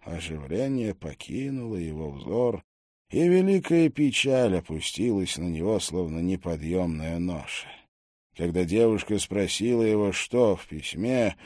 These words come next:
он ответил: «Слова королевы, дело рук шлюхи».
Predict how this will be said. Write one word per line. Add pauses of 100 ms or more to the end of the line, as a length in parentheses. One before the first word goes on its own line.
(180)
он
ответил: (160)
«Слова
королевы, (600)
дело
рук (240)
шлюхи».